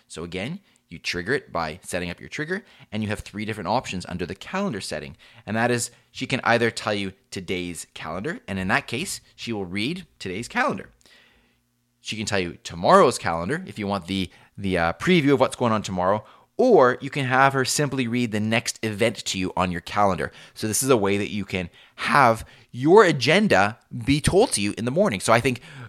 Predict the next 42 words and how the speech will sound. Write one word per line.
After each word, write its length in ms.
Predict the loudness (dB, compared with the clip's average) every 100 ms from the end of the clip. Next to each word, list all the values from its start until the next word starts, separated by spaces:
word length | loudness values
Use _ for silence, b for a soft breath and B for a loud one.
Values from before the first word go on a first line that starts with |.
| -12
you 100 | -4
know, 60 | -2
the 100 | 2
real 140 | 2
power 400 | 2 6 8 10
of 220 | 6 2
this 200 | 4 6
particular 360 | 4 -2 0 -2
feature 340 | -2 -2 -2 B B B -6
is 160 | -4
with 120 | 0 2
that 180 | 2
morning 520 | 0 -2 2 2 2 0
routine 600 | -2 -2 0 0 -2 -6 b b
where 100 | 0
you 100 | 2
have 260 | 6 6 6
her 100 | 2
tell 240 | 2 2
you 140 | 2
your 240 | 2 0 -4
day's 300 | -2 -4 -6
calendar. 380 | -6 -4 -4 -10 B B
So 160 | -10
while 260 | -4 0 2
you're 140 | 0
getting 260 | -4 -6 -2
ready 200 | 0 0
in 40 |
the 60 | 0
morning, 320 | 0 0 -2 b b
she 220 | -8 -8
can 160 | -6 -6
be 340 | -4 -6 -8 _ -12
telling 260 | -6 -4
you 140 | -2 -4
about 260 | -2 -4
your 120 | -4
appointments 480 | -8 -8 -10 -8 -12
for 160 | -10 -10
the 100 | -8
day. 220 | -10 -12